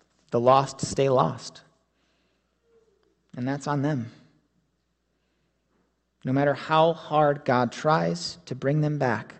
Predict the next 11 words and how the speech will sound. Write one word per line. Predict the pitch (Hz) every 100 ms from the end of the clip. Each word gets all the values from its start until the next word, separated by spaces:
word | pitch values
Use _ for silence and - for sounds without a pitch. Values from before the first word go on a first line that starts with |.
| _ _ _ _ _ _ _
no | 127
matter | 135 127
he, | - 147 139
no | 139 127 143 135
matter | 143 143 143
what | 135 143 143
he | - - 156
does, | 143 127 107 - - - _ _ _ _ _ _ _ _ _ _
some | - 139 147
still | - 151 156
reject. | 143 139 151 127 -